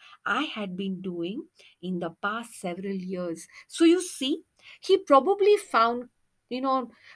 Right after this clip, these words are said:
f-, looking for butterflies tedious because they didn't travel much, but it was just a beginning of another journey, of another scientific journey.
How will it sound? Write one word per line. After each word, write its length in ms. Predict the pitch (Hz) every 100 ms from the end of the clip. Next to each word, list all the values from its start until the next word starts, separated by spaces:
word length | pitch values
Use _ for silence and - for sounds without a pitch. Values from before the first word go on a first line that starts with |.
| _
f-, 120 | - - _
looking 360 | 247 294 370 320
for 140 | 262
butterflies 680 | 214 208 226 220 214 202 -
tedious 540 | - 240 214 214 208 202
because 300 | 214 220 220
they 120 | 233
didn't 340 | 226 349 330 -
travel 420 | 190 202 254 233
much, 400 | 202 180 - - _ _
but 280 | 185 208 220
it 180 | 190 -
was 240 | 190 185
just 480 | - 254 240 - -
a 60 | 190
beginning 560 | 185 180 190 196 190
of 220 | - 190 196
another 460 | 185 185 180 190
journey, 500 | 185 190 180 175 175 - _ _ _ _ -
of 160 | 196
another 460 | 190 185 190 190 202
scientific 720 | - 175 180 180 180 180 175
journey. 500 | - 180 233 208 180